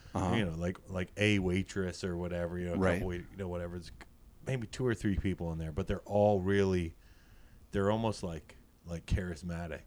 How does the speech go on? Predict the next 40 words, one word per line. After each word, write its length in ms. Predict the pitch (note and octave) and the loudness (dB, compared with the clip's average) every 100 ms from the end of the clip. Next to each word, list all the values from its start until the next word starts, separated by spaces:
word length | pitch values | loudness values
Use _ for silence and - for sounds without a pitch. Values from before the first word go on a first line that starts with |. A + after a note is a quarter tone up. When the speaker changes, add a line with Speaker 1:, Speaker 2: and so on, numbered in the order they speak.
| - - - | -20 -4 0
Speaker 1:
Okay. 320 | F#2 G2 F2+ | 2 2 0
Speaker 2:
Like, 120 | F#2 | -2
you 60 | F#2 | -4
get 240 | F2+ G#2+ | -2 2
it, 120 | G#2 | 2
you 120 | G2 A2 | 0 0
know, 140 | F#2+ | 0
it's 120 | F2 | 0
small, 680 | - - A2 G#2+ A#2+ G2+ E2+ | -6 -4 2 6 6 4 2
it's 120 | D#2+ | -4
a 60 | F2 | -8
small 280 | - G#2+ G#2+ | -4 2 8
Speaker 1:
Uh-huh. 180 | B2 C3+ | 8 8
Speaker 2:
place, 260 | C3 C3 | 4 -2
so, 120 | - G2 | 0 0
like, 160 | F#2 | 4
Speaker 1:
Real 160 | A#2+ C#3 | 10 10
Speaker 2:
everybody's 300 | A#2 B2 A2 | 10 8 10
Speaker 1:
intimate. 280 | B2 G2 - - - | 8 6 2 -10 2
Speaker 2:
Yeah, 400 | A#2 B2 G2 D#2+ - - - | 6 6 4 -2 -10 -20 -2
and 100 | G#3+ | -2
everybody's, 320 | G#2 A2 F#2+ | 0 -2 0
like, 160 | G2+ - | -2 0
into 340 | A2+ A2 G2+ G#2 | 0 2 2 2
it 100 | G2 | 0
and 80 | F#2 | -4
doing 200 | G#2+ G#2 | -4 -2
everything, 540 | G2 G2 A2 F#2+ F#2+ | -4 -4 -4 -2 -2
and 80 | F#2 | -4
it 20 | |
was, 160 | F#2 F#2+ | -6 -8
like, 100 | - | -10
it's 180 | F#2+ - | -8 -8
a 60 | |
kind 180 | - A#2+ | -2 0
of 80 | G2+ | 0
an 60 | F2 | -2
experience, 680 | - - G2 F#2 E2+ D2+ | -6 -4 -2 -2 -4 -6
you 100 | F#2 | -6
know. 240 | E2+ F2 | -4 -4